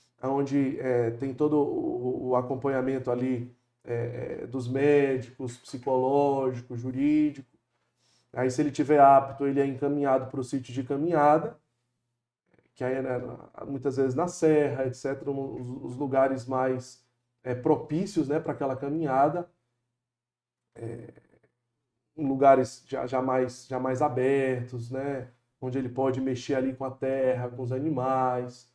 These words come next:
lugares, assim, de muita espiritualidade, de, de fraternidade, aonde ele vai realmente, é, fazendo uma reconstrução muito bonita, né? É, com a espiritualidade, é, com a vivência do evangelho.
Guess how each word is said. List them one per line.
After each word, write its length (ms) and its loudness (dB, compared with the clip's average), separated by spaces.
lugares, 360 4
assim, 200 -2
de 100 -4
muita 260 2
espiritualidade, 1040 2
de, 260 -4
de 80 -6
fraternidade, 1300 4
aonde 300 2
ele 140 8
vai 340 8
realmente, 800 2
é, 200 -2
fazendo 340 0
uma 100 0
reconstrução 840 -2
muito 220 -2
bonita, 540 -2
né? 280 -4
É, 80 -8
com 180 0
a 60 4
espiritualidade, 1080 6
é, 60 -16
com 160 -2
a 40 4
vivência 480 4
do 80 2
evangelho. 720 0